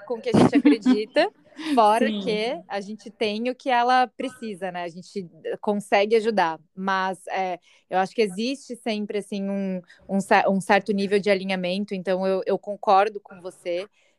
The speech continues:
Speaker 1: É, acho que foi um encontro muito bonito, na verdade.
Speaker 2: É isso mesmo, Gi, é muito legal mesmo. E aí, em função disso, né, a gente começou a jornada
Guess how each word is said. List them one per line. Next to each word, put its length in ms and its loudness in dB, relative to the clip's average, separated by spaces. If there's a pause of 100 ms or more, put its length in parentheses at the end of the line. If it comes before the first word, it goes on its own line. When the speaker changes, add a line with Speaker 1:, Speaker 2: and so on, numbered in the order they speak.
(120)
Speaker 1:
É, 400 -2
acho 180 -4
que 120 -12
foi 180 0
um 140 -2
encontro 520 -4
muito 220 -6
bonito, 420 -4
na 140 -8
verdade. 460 -6 (440)
Speaker 2:
É 140 0
isso 220 0
mesmo, 400 2
Gi, 200 0
é 60 2
muito 240 -2
legal 240 2
mesmo. 420 -2 (360)
E 100 4
aí, 420 4
em 140 4
função 400 0
disso, 460 -2
né, 200 2
a 80 2
gente 240 -8
começou 400 -6
a 40 -4
jornada 800 -4